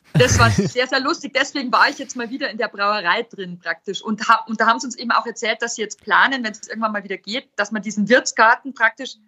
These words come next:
Speaker 1: eigentlich, äh, Musikgarten macht und da hat er schon gesagt, „Ja, und wenn dann die Schicksalskombo dann mal kommen, da“, dann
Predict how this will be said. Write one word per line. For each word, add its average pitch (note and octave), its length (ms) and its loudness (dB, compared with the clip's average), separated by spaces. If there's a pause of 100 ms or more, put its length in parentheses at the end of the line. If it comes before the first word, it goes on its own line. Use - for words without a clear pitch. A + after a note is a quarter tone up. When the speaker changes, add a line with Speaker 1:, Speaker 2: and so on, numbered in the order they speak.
Speaker 1:
eigentlich, A3+ 280 -4
äh, F3 100 0 (220)
Musikgarten A3 640 0
macht - 160 -4
und G3+ 140 -4
da G#3+ 140 6
hat C#4+ 80 4
er C#4 40 -4
schon C4+ 120 -10
gesagt, - 260 -6
„Ja, G#3+ 100 -8
und G3 140 -12
wenn A#3 180 -8
dann B3+ 200 0
die A#3 100 -12
Schicksalskombo A#3+ 960 -4
dann A3 240 -4
mal G3+ 200 -2
kommen, A3+ 240 -6
da“, F#3 220 2
dann F#3 280 6